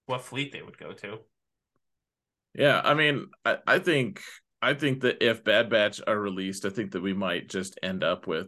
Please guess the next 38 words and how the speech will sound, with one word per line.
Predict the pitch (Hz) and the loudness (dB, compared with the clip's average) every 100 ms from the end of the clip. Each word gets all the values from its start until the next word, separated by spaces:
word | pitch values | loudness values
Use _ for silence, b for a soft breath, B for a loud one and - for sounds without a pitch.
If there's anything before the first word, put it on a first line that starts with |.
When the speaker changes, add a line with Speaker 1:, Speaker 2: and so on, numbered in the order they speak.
| - | -4
Speaker 2:
I | 98 - | -4 -2
mean, | 104 85 | -4 -2
either, | 175 156 120 | 2 4 4
like, | 107 107 | 2 0
a | |
new | 98 98 | -2 -2
capital | - 90 120 101 | 0 0 -2 -6
ship, | - 107 123 | -4 -4 -2
which | 127 | 0
wouldn't | 196 135 101 | 0 -2 -6
be | 107 | -6
totally | 120 107 104 87 | -2 0 0 0
unforeseen, | 80 95 90 - 85 73 90 98 | 0 -2 -8 -8 -8 -8 -10 0
but | 135 104 95 - - 110 | 4 6 4 0 -10 -8
I | |
think | 143 113 | -4 -2
another | 110 110 107 | 0 2 0
thing | 107 101 | -2 -4
would | 95 - | -4 -4
be, | 90 82 87 _ b b b b | -4 -4 -8 _ b b b b
like, | 107 95 92 - - - | 2 2 0 -8 -20 -8
th-, | 107 - | -8 -6
they've | 123 110 110 | -2 -2 0
been, | 123 120 113 101 101 98 B B - | 2 4 4 0 -6 -8 B B -8
they've | 110 | -4
been | 120 | -2
trying | 190 151 | 2 2
to | 104 | 2
bolster | 95 104 107 - 95 92 101 | 0 0 0 -4 -4 -4 -2
their | 90 | -4
fleets | 92 95 92 90 - - - | -4 -4 -4 -4 -8 -10 -4
here | 104 92 | 0 0
and | 107 | 0
there, | 82 92 | 0 0
which | 101 107 | -2 0
I | |
Speaker 1:
Yeah. | 95 104 | 2 2
Speaker 2:
think, | 98 | -2